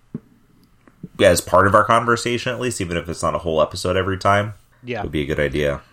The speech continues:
Speaker 1: 'Cause otherwise, right now, we're just like, "Yeah, I bought this. It's on my shelf for when I have time to read it in six months." <laughs> Yeah.
Speaker 2: <laughs>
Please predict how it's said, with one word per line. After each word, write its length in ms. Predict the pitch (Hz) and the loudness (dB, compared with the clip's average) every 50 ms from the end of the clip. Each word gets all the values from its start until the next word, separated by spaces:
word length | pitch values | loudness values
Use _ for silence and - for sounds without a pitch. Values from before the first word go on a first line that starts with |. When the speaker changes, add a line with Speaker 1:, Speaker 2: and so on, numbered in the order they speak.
| _ _ _ | _ _ _
Speaker 1:
'Cause 120 | - - 90 | -6 -2 2
otherwise, 340 | 87 90 87 85 82 78 | 2 4 6 4 4 6
right 140 | 85 82 78 80 | 4 4 4 4
now, 200 | 80 80 80 80 | 2 2 4 4
we're 120 | 80 80 | 2 2
just 200 | 78 80 - - | 0 -2 0 2
like, 220 | 82 80 80 - - - | 2 0 0 -2 -10 -8
"Yeah, 300 | 87 117 135 165 170 147 | -2 0 0 2 2 4
I 80 | 123 113 | 2 4
bought 240 | 113 120 120 117 - | 6 4 4 4 2
this. 200 | 131 131 123 - | -2 -4 -4 -4
It's 120 | 135 - - | -6 2 2
on 160 | 107 110 110 | 2 4 4
my 80 | 107 | 0
shelf 300 | 104 - - 123 120 - - | -2 2 2 2 2 2 -2
for 80 | 104 | -2
when 160 | 95 98 98 95 | 0 0 2 2
I 60 | 95 | 4
have 180 | 101 95 92 | 4 2 2
time 200 | - - 104 101 | 4 2 2 2
to 60 | 101 98 | 2 2
read 160 | 107 120 113 | 2 2 0
it 100 | 104 - | 0 -2
in 100 | - 87 | -2 -8
six 300 | 87 - - 78 - - | -6 -6 -8 -8 -8 -8
months." 420 | 82 76 80 87 - - - - - | -6 -6 -6 -8 -10 -12 -14 -10 -6
<laughs> 20 | |
Yeah. 180 | - 90 85 92 - - - 110 92 - - - | -2 -2 -2 -2 -4 -6 -8 -8 -8 -8 -6 -6
Speaker 2:
<laughs> 100 | 101 | -6